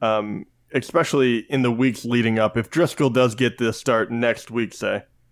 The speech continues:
I mean, how, how down are you on Galladay?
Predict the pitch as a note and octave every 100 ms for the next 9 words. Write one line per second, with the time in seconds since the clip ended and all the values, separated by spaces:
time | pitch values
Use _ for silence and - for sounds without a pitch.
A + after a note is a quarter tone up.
0 | _ _ _ _ - C3 B2 A#2 A2 A2+
1 | A#2 A#2 C3+ C3 G#2+ B2 C#3+ C#3 C3 A#2+
2 | G#2 C3 B2 B2 A#2 A2+ A2 A2 A2 G#2+
3 | A2 G#2 G2+ G#2+